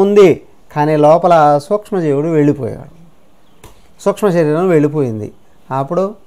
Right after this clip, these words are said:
శరీరం చచ్చిపోయిందండి అంటారు, అని అనరు, చచ్చిపోయాడండి అని అంటారు. అలా శరీరం చచ్చింది, లోపల ఉన్నాడు వెళ్ళిపోయాడండి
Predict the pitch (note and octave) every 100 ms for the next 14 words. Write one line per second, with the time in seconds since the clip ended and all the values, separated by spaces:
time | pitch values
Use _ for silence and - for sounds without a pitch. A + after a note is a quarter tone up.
0 | - - - - - F#3 G#3 F#3 - E3
1 | - G3+ F#3 D3+ C3+ D#3+ C3+ A#2 A2+ C#3+
2 | - - - - - - - - - -
3 | - - - - - - - - - -
4 | - - - - - - - B2+ D#3 E3+
5 | E3+ F3+ - - - - D#3 G3 F#3 D#3+
6 | D3 C3 C3 C#3+ B2 B2 C3 D3 - -
7 | - - - - - - - - - -
8 | - - - - - C#3+ D#3 A3 - -
9 | - - - D3+ D#3 D#3+ D3+ C#3+ C3 A#2+
10 | D3+ C#3 A#2 A#2 A2+ A2+ - - - -
11 | C3+ C3 C3+ B2 A#2+ C3 A3 G3+ B2+ A#2+
12 | A2+ A2 C3 A#2 A#2 C3+ B2+